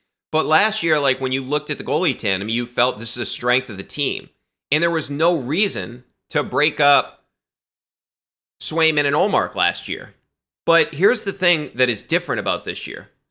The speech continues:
So last year you had the three good lines, and you used the draft picks to send out to upgrade some of your lines, right? Where this year,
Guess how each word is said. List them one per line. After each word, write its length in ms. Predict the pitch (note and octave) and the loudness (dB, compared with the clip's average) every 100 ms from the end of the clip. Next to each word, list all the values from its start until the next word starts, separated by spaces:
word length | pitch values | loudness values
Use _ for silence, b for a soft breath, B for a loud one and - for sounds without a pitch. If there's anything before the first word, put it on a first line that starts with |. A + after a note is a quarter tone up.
| - | 0
So 380 | F#3 F3 - _ | 2 2 -2 _
last 380 | B2+ D3+ A#3 - | 0 2 2 0
year 120 | F#3+ | -2
you 140 | D#3+ C#3 | 0 2
had 180 | C3+ | 2
the 60 | A2 | 0
three 180 | - C#3 | -6 -2
good 160 | A#2+ G2+ | -2 0
lines, 480 | E2+ D#2 - - _ | -2 -4 -8 -18 _
and 220 | C#3 C#3 | 0 0
you 80 | C3+ | 0
used 400 | C#3+ E3 D3+ D3+ | 0 0 0 -4
the 60 | A#2 | -4
draft 380 | B2 B2 B2+ - | 2 2 2 0
picks 240 | A#2+ - | -2 -2
to 80 | A2+ | -10
send 240 | G#2 A#2 G#2 | -2 0 2
out 200 | G#2 G2+ | 0 0
to 220 | G2+ - | -2 0
upgrade 360 | C#3+ A#2 G2 - | -2 0 -2 -2
some 120 | G2+ | -6
of 60 | |
your 100 | F2+ | -4
lines, 340 | F2 E2 B1+ - | -4 -4 -4 -4
right? 280 | F2 G2+ - _ _ _ - | -2 -2 -4 _ _ _ -2
Where 300 | C#3 C3 A#2 | 4 4 2
this 360 | A2+ G3+ - | 2 0 2
year, 360 | B2 F2+ A#2 | 0 -2 -2